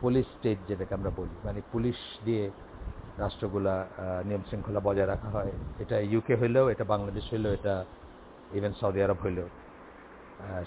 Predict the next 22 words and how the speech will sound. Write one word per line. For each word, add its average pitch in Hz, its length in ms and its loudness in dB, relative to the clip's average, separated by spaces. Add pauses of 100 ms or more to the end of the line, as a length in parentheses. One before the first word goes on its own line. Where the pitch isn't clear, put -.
সেটা 107 440 8 (120)
<clears throat> 220 440 12
সেখানে, 107 440 4 (1200)
যেখানে 131 280 4
আমরা, 131 280 6
আহ, 110 800 -4
আমি 117 100 2
ঢাকার 127 400 4
উদাহরণ 113 420 4
দিই 95 140 0
যে 92 120 -2
ঢাকায় 107 440 0 (520)
বিশাল 110 240 0
ট্রাফিক 101 380 -2
জ্যামগুলো 101 380 0
হয় 95 280 0 (1160)
এবং 101 300 0
দেখা 101 220 2
যায় 101 140 0
যে 98 140 -2
একজন 98 380 -2
ট্রাফিক 101 300 -2